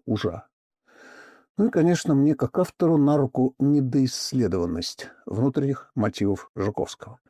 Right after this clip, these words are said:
Она дает мне возможность реконструировать и беллетризировать психологию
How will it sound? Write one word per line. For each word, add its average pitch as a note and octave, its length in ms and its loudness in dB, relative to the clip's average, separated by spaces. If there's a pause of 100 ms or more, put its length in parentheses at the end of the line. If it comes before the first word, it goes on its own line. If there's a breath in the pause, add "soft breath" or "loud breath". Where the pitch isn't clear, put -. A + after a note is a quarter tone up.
(300 loud breath)
Она D3+ 180 2
дает D3 340 2
мне C#3 140 4
возможность D#3 680 2
реконструировать E3 1160 0
и B2+ 80 0
беллетризировать A#2+ 1200 2
психологию C3 680 0